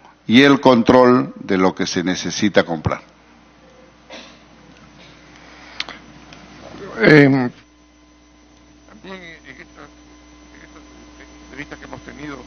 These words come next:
Speaker 2: hemos visto que el dos mil dieciséis había, creo, un, un programa de pac de doscientos once, eh,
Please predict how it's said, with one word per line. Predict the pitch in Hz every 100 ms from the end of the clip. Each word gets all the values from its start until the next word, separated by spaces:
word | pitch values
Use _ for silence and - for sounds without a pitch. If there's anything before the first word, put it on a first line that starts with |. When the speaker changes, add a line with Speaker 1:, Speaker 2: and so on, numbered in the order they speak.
| - - - - -
Speaker 2:
hemos | 156
visto | 165 -
que | 143
el |
dos | 131
mil | 185 160
dieciséis | 131 123 - 185 147 143
había, | 151 160 160
creo, | 160 170
un, | 160 - _ _ _ _ _ -
un | - 170 156 - _
programa | - 127 156 160 160
de | 139
pac | 160 160
de | 143
doscientos | 123 117 - 156 143 139 - _ _ -
once, | 147 156 - 139 127 123 113
eh, | 113